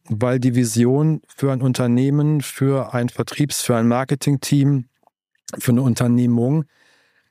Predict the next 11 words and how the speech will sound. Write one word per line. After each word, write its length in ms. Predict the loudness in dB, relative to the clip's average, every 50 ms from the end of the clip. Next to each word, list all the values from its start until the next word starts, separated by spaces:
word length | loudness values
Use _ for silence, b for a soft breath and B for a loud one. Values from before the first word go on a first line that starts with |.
| _ _ _ -4
ist 240 | -4 -4 -2 0 0
die 100 | 2 2
Vision 480 | 2 0 0 0 0 0 2 2 2
und 80 | 0 0
die 80 | 0
Mission, 440 | 0 0 0 -2 -2 0 0 2 0
das, 200 | 0 -2 -4 -6 -6
das 220 | -2 -2 0 -2
ist 120 | 0 0
ein 60 | 2 2
Leuchtturm. 640 | 2 2 0 -2 -2 -6 -8 -10 -10 -10 -10 -14